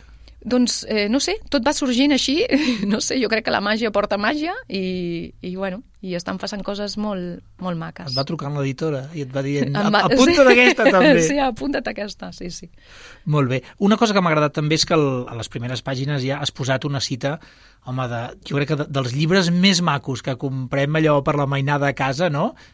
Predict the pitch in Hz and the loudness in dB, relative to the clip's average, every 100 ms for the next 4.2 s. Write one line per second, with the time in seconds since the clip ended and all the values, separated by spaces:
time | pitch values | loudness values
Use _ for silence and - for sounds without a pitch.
0 | - 135 127 127 147 127 120 151 156 127 | -14 -8 -6 -6 -6 -4 -4 -2 -2 -2
1 | 123 113 135 131 165 156 160 214 - 101 | -2 -2 -4 -4 -6 -4 -6 -6 -10 -8
2 | 127 131 147 - 139 127 143 139 151 156 | -8 -4 -4 -4 -4 -4 -6 -6 -8 -6
3 | 135 - 110 - - - - - - - | -6 -8 -14 -16 -20 -20 -20 -20 -14 -4
4 | 196 156 | -2 -2